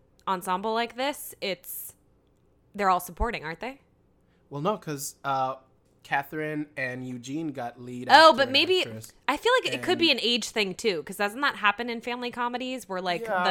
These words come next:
Speaker 1: the
Speaker 2: it's just
Speaker 1: parents
Speaker 2: weird.
Speaker 1: get the
Speaker 2: It's still
Speaker 1: leads?
Speaker 2: weird.
Speaker 1: It is
Speaker 2: Like,
Speaker 1: kinda
Speaker 2: he's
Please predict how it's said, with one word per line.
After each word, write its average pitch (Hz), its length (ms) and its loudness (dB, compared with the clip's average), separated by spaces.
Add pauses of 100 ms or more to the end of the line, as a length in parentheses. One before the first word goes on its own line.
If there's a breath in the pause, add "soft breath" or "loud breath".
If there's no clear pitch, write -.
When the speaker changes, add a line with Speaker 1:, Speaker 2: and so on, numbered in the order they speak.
(140)
Speaker 1:
the - 60 -4
Speaker 2:
it's - 160 -6
just 185 120 0
Speaker 1:
parents 214 200 0
Speaker 2:
weird. 139 180 -4
Speaker 1:
get - 80 -2
the 175 60 0
Speaker 2:
It's 240 100 -4
still 240 200 -2
Speaker 1:
leads? 175 100 -6
Speaker 2:
weird. 131 380 -6 (280 soft breath)
Speaker 1:
It 208 120 -10
is 170 60 0
Speaker 2:
Like, 151 140 2
Speaker 1:
kinda - 120 -10
Speaker 2:
he's 180 80 -6